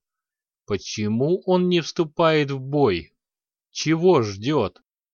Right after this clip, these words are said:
С каждым мгновением Леку становилось всё яснее, что он проигрывает. Даже двоим. Единый.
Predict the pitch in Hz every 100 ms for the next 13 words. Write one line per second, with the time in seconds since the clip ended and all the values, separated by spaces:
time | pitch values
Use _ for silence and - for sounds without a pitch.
0 | _ _ _ _ - - 139 131 107 113
1 | 117 101 117 123 120 123 113 110 107 110
2 | 113 107 110 - 120 110 107 113 113 104
3 | - - - 120 98 98 - 123 139 165
4 | 151 151 127 _ - - 127 147 175 -
5 | 127 117 110 101 101 95 92 92 - -
6 | _ _ _ _ _ _ 92 92 135 170
7 | 160 147 131 143 131 110 104 92 - _
8 | _ _ _ _ _ _ - 101 107 165
9 | 143 170 180 143 120 95 82